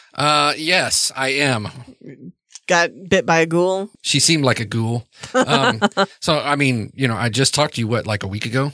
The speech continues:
Speaker 2: Well, yeah, I just, yeah, that was, I, I got another, I got a, I got another thing. It has to do with
Speaker 1: I don't exclusively work for you, you know.
Speaker 2: Are you sure?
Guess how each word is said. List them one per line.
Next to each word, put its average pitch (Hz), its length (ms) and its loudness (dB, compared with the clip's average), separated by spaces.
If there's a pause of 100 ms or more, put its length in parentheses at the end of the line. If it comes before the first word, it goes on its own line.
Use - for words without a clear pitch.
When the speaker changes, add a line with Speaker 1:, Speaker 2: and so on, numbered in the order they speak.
(320)
Speaker 2:
Well, 254 160 2
yeah, 214 480 2
I 226 180 2
just, 220 340 -2 (360)
yeah, 220 380 0 (160)
that 240 160 2
was, 247 220 0 (260)
I, 269 240 2
I 294 140 2
got 285 180 2
another, 208 560 0
I 226 120 2
got 240 180 2
a, 202 120 2
I 220 280 0 (160)
got 185 160 2
another 170 340 0
thing. 160 400 -8
It - 140 0
has 208 260 -2
to 208 100 2
do 196 280 0
with 175 360 0 (160)
Speaker 1:
I - 80 0
don't 254 160 2
exclusively 175 840 0
work 131 380 0
for 123 160 -2
you, 104 220 -4
you 101 200 -8
know. 101 300 -8 (160)
Speaker 2:
Are 254 80 2
you 285 100 0
sure? 403 200 4